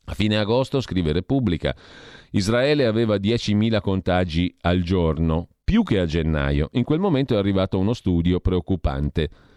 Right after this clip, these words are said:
Le persone vaccinate a gennaio avevano una probabilità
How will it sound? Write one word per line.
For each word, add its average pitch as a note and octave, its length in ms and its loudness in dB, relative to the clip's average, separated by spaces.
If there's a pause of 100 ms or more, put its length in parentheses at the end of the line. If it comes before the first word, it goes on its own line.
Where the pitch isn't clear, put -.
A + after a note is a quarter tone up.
(140)
Le G2+ 120 0
persone D3 400 0
vaccinate A2 580 0
a F2+ 80 2
gennaio F2+ 680 0
avevano B2 420 0
una F#2 160 0
probabilità G2+ 880 0